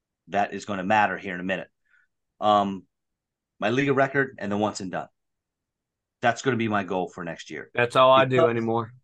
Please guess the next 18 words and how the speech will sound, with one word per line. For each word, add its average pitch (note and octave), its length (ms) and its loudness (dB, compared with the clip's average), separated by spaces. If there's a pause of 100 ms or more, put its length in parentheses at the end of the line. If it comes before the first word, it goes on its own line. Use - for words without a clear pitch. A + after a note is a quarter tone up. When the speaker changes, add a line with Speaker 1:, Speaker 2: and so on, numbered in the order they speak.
Speaker 2:
That's A#2 220 -2
it. D3+ 180 4 (180)
Speaker 1:
Right. C3+ 160 2 (120)
Speaker 2:
That's A2+ 200 -2
it. C#3+ 60 2
Speaker 1:
Right. D3+ 220 4
I B2 80 2
know. C#3 140 2
Speaker 2:
Nothing A#2 200 0
Speaker 1:
And, A#2 80 -4
and A2 160 2
I G#2+ 40 2
Speaker 2:
else. - 100 -4
Speaker 1:
think D3 160 -6
it's E3+ 240 -12
the D3 80 -6
blueprint, A2+ 580 -2 (840)
and G#2 520 -2